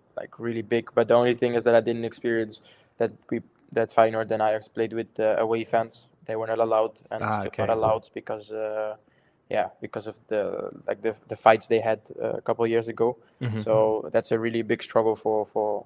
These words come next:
Speaker 1: for Holland. I think it's better always to have away fans. It's always a better experience, even if it's the away fans you play against. It's just a way better experience and for everybody. Uh, you have only losers if, if,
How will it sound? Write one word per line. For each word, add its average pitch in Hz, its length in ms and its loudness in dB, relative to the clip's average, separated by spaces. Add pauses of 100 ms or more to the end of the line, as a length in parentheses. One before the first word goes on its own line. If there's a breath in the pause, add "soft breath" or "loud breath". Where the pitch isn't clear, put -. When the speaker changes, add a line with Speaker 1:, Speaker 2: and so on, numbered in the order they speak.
Speaker 1:
for - 240 -8
Holland. 110 380 -2
I 110 140 4
think 113 180 -6
it's 110 140 -4
better 107 260 2
always 107 320 0
to - 80 -10
have 104 200 -10
away 104 260 -4
fans. 104 300 -10
It's 101 140 -16
always 104 340 -8 (440 soft breath)
a 113 60 -6
better 110 220 4
experience, 110 500 -2
even 110 220 -6
if 107 100 -12
it's - 280 -16 (160)
the 117 80 -4
away 110 240 0
fans 107 320 -8
you 110 80 -12
play 110 220 0
against. 107 320 -8 (380 soft breath)
It's - 180 -16
just - 300 -6
a 104 280 2
way 107 200 -2
better 101 200 -2
experience 101 680 -8
and 110 180 -12 (180)
for - 160 0
everybody. 104 500 2 (220)
Uh, 104 140 -4
you 107 160 -2
have 110 120 2
only 113 220 2
losers 110 420 -4
if, 104 200 -6
if, - 260 -14